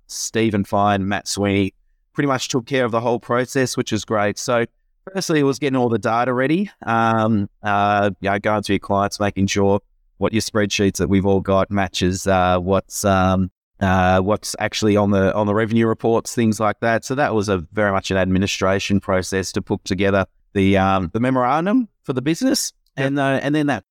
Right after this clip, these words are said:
Speaker 1: memorandum and, uh, I guess the for sale sign was put on the website. If you go on the Growth Focus website, you can still see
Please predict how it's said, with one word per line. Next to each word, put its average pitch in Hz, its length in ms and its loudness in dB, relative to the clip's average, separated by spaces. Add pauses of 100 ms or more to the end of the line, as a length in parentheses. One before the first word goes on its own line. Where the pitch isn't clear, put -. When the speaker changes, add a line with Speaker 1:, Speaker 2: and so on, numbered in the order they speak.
(100)
Speaker 1:
memorandum 113 720 2
and, 98 240 2
uh, 95 80 2
I 101 80 0
guess 101 280 -2 (420)
the 110 100 0
for 117 160 -4
sale 117 340 0
sign 123 380 -2
was 107 160 0
put 107 180 -2
on 95 180 2
the 92 80 2
website. 90 400 0
If 87 120 -6
you 92 60 -2
go 104 120 0
on 98 60 0
the 87 100 0
Growth 92 340 -2
Focus 90 500 -2
website, 92 400 0
you 71 40 -4
can 90 100 0
still 95 280 0
see 90 360 0